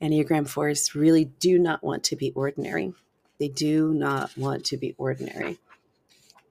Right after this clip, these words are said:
All right, so let's dig into the Enneagram four. As you recall, two, threes, and fours are the feeling center. They are motivated by their emotions and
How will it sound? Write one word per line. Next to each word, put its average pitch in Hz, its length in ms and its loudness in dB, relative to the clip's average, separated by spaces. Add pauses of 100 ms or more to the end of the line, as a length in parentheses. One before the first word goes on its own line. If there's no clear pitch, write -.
(440)
All 175 80 0
right, 156 240 -2
so - 160 -4
let's 226 220 -4
dig 202 260 4
into 165 240 2
the - 80 -4
Enneagram 156 520 -2
four. - 340 -10 (720)
As 208 200 6
you 254 80 2
recall, 156 340 0
two, - 240 -2
threes, 220 380 2
and 185 120 2
fours 139 380 0
are - 80 -4
the 151 80 -2
feeling 214 380 4
center. 165 720 0
They 143 320 -2
are 143 100 -2
motivated 156 480 0
by 143 160 -2
their 143 260 0
emotions 151 1040 0
and 151 140 -4